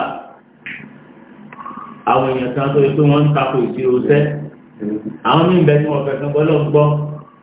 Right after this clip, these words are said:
wọn ò gbọ́jọ́ àjíǹde gbọ́, wọn ò gbà nǹkan kan gbọ́.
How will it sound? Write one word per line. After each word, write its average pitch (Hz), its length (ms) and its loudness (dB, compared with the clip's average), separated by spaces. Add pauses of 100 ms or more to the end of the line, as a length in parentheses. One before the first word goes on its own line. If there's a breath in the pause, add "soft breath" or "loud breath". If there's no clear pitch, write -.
wọn - 220 -2
ò 110 60 4
gbọ́jọ́ 127 300 4
àjíǹde 117 400 -2
gbọ́, 127 200 0 (440)
wọn 120 140 -8
ò - 80 -2
gbà - 180 -4
nǹkan 110 220 -2
kan 117 140 -4
gbọ́. 117 180 -2